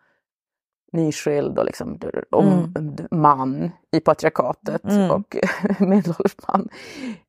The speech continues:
Speaker 1: Att komma ut som att vilja leva flersamt
Speaker 2: Mm.
Speaker 1: i den rollen, det anses ju inte så jävla coolt.
Speaker 2: Nej.
Speaker 1: Alltså, f-, som
Speaker 2: Utanför
Speaker 1: jag
Speaker 2: storstad
Speaker 1: som kvinna,
Speaker 2: också.
Speaker 1: då kan det vara
Speaker 2: Mm.
Speaker 1: så här, mm, jag liksom,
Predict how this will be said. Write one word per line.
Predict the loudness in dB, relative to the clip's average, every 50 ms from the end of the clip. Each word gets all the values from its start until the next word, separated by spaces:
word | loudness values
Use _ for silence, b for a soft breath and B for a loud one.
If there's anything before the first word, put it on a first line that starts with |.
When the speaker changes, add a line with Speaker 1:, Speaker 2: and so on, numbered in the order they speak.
| _ 0
Speaker 1:
Att | 0 0 2
komma | 4 4 6 6 6 4
ut | 4 4 2 2 0 -4 -6
som | -2 0 0 0 0 -4 -8 -12 _ -8
att | -2 -2
vilja | 0 0 2 0
leva | 0 0 0 -2 -2
flersamt | 0 0 -2 -2 -2 -4 -2 -2 0 0 2
Speaker 2:
Mm. | 2 4 4 4 2 -2 -4
Speaker 1:
i | -2 2
den | 4 4 4 4 0
rollen, | -2 -4 -6 -4 0
det | 2 4 4 4 4 2 -2 _ _ _ _ _ _ 0
anses | 2 2 2 2 -2 -4 -4 -4 -4
ju | -6 -6 -4 -4
inte | -6 -6 -4 -4 -4
så | -4 -4 -4
jävla | -4 -4 -4 -4 -6 -6 -8 -8 -8 -12 -12 -6
coolt. | -2 0 0 0 -2 -10 _ _ -10 -2
Speaker 2:
Nej. | 2 4 6 6 6 4 0 -4 _ _ _ _ _ _ _ _ _ _ _ -8 -8
Speaker 1:
Alltså, | -6 -6 -4 -6
f-, | -6 -6 -6 -6
som | -4 -4
Speaker 2:
Utanför | -2 2 4 6
Speaker 1:
jag | 6 6 6 6
Speaker 2:
storstad | 4 0 -2 -2 -2 -2
Speaker 1:
som | -2 0
kvinna, | -2 -2 -2 -2 -2
Speaker 2:
också. | 0 0 -2
Speaker 1:
då | -2 -2
kan | -2 -2 -2
det | 0
vara | 0 0
Speaker 2:
Mm. | -2 -2
Speaker 1:
så | -4
här, | -6 -6
mm, | -6 -8 -12 -12 -12 -10 -8
jag | -6 -6 -6 -8
liksom, | -10 -12 -12 -12 -14 -14